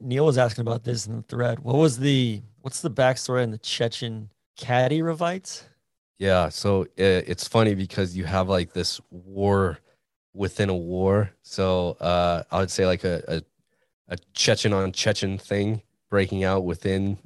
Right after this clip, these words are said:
Speaker 2: uh, the battle, but those specific elements are very pro, uh, I, I would say pro F B S, but so more aligned with, you know, Russia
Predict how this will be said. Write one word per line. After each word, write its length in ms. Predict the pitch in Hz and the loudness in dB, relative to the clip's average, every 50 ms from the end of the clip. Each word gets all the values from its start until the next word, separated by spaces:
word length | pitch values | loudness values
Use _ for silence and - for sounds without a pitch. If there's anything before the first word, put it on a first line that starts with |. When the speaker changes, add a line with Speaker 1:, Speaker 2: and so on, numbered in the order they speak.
| _ _ _ - | _ _ _ -6
Speaker 2:
uh, 380 | 85 87 90 90 90 90 90 90 - | -4 -2 0 0 0 -2 -4 -6 -8
the 120 | - 92 90 | -8 -10 -6
battle, 440 | - 95 90 92 98 104 107 104 95 | -2 0 2 2 4 4 4 2 0
but 280 | 90 92 87 78 - - _ _ _ _ _ _ _ _ _ _ _ _ | -2 -4 -4 -4 -6 -10 _ _ _ _ _ _ _ _ _ _ _ _
those 460 | 104 107 120 120 127 139 143 139 127 | -2 2 4 6 8 8 6 6 4
specific 560 | - - - 110 - - 117 104 110 101 92 | 2 0 0 0 2 2 2 2 4 2 4
elements 500 | 90 92 95 92 92 95 95 92 92 - | 4 4 4 4 4 2 2 0 -2 -4
are 60 | 98 90 | -6 -2
very 300 | 87 95 90 90 90 87 | 2 2 2 2 2 0
pro, 840 | - - - - 101 98 95 95 92 92 92 90 90 90 87 87 - _ _ _ _ _ _ _ _ _ _ _ - | -4 -10 -8 0 2 4 6 6 6 6 4 4 2 0 -2 -4 -6 _ _ _ _ _ _ _ _ _ _ _ -14
uh, 500 | 50 50 - - - - - - - - - - - - _ - | -12 -10 -10 -10 -12 -14 -16 -16 -18 -18 -20 -20 -20 -20 _ -6
I, 140 | - 87 87 - - | -4 -4 -4 0 0
I 80 | 92 | 0
would 140 | 95 92 - | 0 0 0
say 220 | - - 92 85 82 - _ _ _ _ _ _ _ _ _ | -2 -2 -4 -4 -6 -8 _ _ _ _ _ _ _ _ _
pro 540 | - - - - 110 104 104 101 101 101 - _ _ _ _ _ - | -14 -4 2 6 6 8 8 8 6 4 2 _ _ _ _ _ 0
F 300 | 107 107 107 104 - - | 2 2 2 0 -2 -2
B 220 | 110 104 98 95 | 0 2 4 4
S, 340 | 95 95 95 92 90 - - - _ _ - | 6 6 6 4 2 0 -4 -10 _ _ 0
but 260 | 101 95 87 78 - _ _ _ _ | 2 2 2 0 -2 _ _ _ _
so 280 | - - - 101 95 92 | -6 0 2 2 4 4
more 260 | 95 98 101 101 98 | 4 4 6 6 6
aligned 440 | 95 92 92 95 95 95 95 92 87 | 4 4 4 2 2 2 0 0 0
with, 320 | 90 90 85 - - _ _ _ _ _ _ | -2 -2 -2 -4 -8 _ _ _ _ _ _
you 100 | 95 92 | -4 0
know, 220 | 92 90 87 85 - | 0 0 0 -2 -2
Russia 480 | 90 92 95 92 87 - - 95 87 | 0 2 4 4 4 2 0 -2 -2